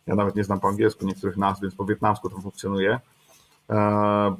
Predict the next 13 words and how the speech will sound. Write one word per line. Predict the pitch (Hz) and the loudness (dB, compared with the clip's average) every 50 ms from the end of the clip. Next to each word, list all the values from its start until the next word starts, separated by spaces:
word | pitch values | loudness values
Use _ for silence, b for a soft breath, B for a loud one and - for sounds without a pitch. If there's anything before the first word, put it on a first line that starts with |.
| - _ | -2 _
bardzo | - 110 113 113 117 110 104 113 110 | 4 4 6 6 4 4 6 4 4
dużo | 107 98 113 107 107 113 110 110 110 107 101 | 4 4 0 2 4 6 6 6 6 6 4
owoców | 101 101 110 107 - 107 | 4 2 0 -2 -2 -4
morza, | 110 104 101 95 92 87 | -2 -2 -2 -2 -4 -8
krewetki, | - - 110 104 110 104 98 - - _ 85 80 90 95 | 0 0 2 4 4 2 2 -2 -12 _ -20 -20 -10 -6
duże, | 113 117 107 95 98 101 98 | -2 -2 -2 -2 -2 -2 -2
małe, | 98 101 104 101 101 98 98 98 | 0 2 4 4 4 4 2 2
średnie, | 98 - - 98 101 101 - 98 104 104 107 107 107 107 | -2 -4 -4 0 0 0 0 0 -2 -4 -2 -2 -4 -4
w | - - | -6 -12
bardzo | 92 92 107 107 107 110 110 110 107 104 110 110 | -4 2 4 4 6 6 4 2 2 0 0 0
różnym | 107 104 104 104 | 0 -2 -4 -8
przestrzale | 104 - 107 - - - - 98 92 | -8 -8 -10 -10 -6 -4 -2 -2 -2
cen. | - - 95 101 120 | -4 -6 -6 -6 -6